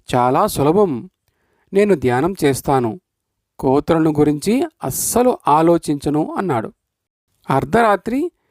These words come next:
ఇంటి పైకప్పు మీద కూర్చుని అతను కళ్ళు మూసుకున్నాడు. మొదటిగా ఒక కోతి అతని మనసులోకి వచ్చింది. "నేను కోతులను గురించి ఆలోచించకూడదు"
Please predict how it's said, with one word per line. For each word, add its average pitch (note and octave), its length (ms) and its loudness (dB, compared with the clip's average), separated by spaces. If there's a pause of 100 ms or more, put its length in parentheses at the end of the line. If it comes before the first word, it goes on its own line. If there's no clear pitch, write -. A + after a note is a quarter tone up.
(260)
ఇంటి A#3+ 280 -4
పైకప్పు F#3+ 580 -2
మీద D#3 280 0
కూర్చుని C#3+ 680 -2 (340)
అతను C#3 400 0 (120)
కళ్ళు C#3+ 240 2
మూసుకున్నాడు. C3 680 -2 (840)
మొదటిగా F#3 720 0 (120)
ఒక C#3+ 180 -2
కోతి D3 580 -2 (460)
అతని E3 220 0
మనసులోకి C#3 640 0
వచ్చింది. D3+ 520 0 (880)
"నేను A3+ 360 2
కోతులను G#3+ 580 0
గురించి F#3+ 600 0 (260)
ఆలోచించకూడదు" D3 1300 0